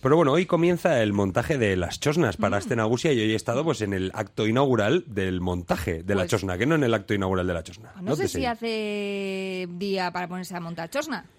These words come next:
Speaker 1: Mira, eh, <laughs> hemos terminado la conexión en directo que estaba en Plaza Unamuno y de Plaza Unamuno al Teatro Arriaga me ha dado tiempo a, a sudar toda la camisa.
Speaker 2: Mm, vale, y eso
Speaker 1: O sea
Speaker 2: que tú, igual, un tubo de metacrilato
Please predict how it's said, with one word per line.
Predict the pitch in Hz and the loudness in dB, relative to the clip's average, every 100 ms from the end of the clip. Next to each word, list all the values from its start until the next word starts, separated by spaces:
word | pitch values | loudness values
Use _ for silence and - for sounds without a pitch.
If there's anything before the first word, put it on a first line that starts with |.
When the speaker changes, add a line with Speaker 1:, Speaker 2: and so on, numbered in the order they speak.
| _ | _
Speaker 1:
Mira, | 110 98 85 - | 2 2 0 -2
eh, | 107 104 - - - - | -2 0 0 -4 -4 -6
<laughs> | - - - - | -8 -10 -14 -4
hemos | 127 139 | 0 2
terminado | 139 135 127 | 2 2 2
la | 123 | 0
conexión | 117 117 113 123 | 0 -2 0 0
en | 117 | 2
directo | 110 95 92 | 2 0 0
que | 90 | 0
estaba | 104 101 | 2 2
en | 101 | 2
Plaza | 98 101 95 | 0 0 0
Unamuno | 92 92 85 85 | 0 -2 -2 -4
y | 98 | -4
de | 92 90 | -2 -2
Plaza | 107 120 | -2 -2
Unamuno | 135 131 98 90 82 - | -2 0 -2 -4 -6 -8
al | 98 90 85 87 | -4 -2 -2 -2
Teatro | 92 101 123 | -2 0 0
Arriaga | 107 98 107 160 _ _ - - - | 2 0 0 -4 _ _ -20 -20 -2
me | 104 | 2
ha | |
dado | 110 113 | 2 2
tiempo | 117 117 117 | 0 0 2
a, | 92 85 | 2 0
a | 82 87 | -2 -4
sudar | 87 95 104 113 | -4 -2 -2 0
toda | 117 98 | 0 0
la | 85 | 0
camisa. | 80 82 196 - | -4 -8 -8 -8
Speaker 2:
Mm, | 202 | -8
vale, | 196 180 165 - _ | -6 -6 -8 -16 _
y | 233 | -4
eso | 240 - | -4 -4
Speaker 1:
O | 349 | 0
sea | 90 | 0
Speaker 2:
que | 208 | 0
tú, | 208 294 - | -4 -10 -8
igual, | 226 202 247 226 | -6 -4 -4 -6
un | 277 262 | -6 -6
tubo | 240 277 285 | -6 -4 -4
de | 262 | -4
metacrilato | 240 226 220 220 247 294 320 | -4 -6 -6 -4 -4 -4 -6